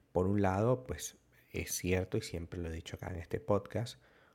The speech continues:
no podemos pretender tener una relación de pareja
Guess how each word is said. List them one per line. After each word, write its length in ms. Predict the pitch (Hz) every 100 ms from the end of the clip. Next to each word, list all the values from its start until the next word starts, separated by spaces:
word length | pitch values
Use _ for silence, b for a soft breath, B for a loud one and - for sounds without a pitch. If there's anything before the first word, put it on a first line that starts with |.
| _ 92
no 160 | 90
podemos 380 | - 82 90 95
pretender 680 | - 98 85 82 87 90 120 - _ _ _ _ _
tener 260 | 90 80 87
una 160 | 98
relación 400 | 95 85 85 85
de 100 | 90
pareja 500 | - 87 85 110 123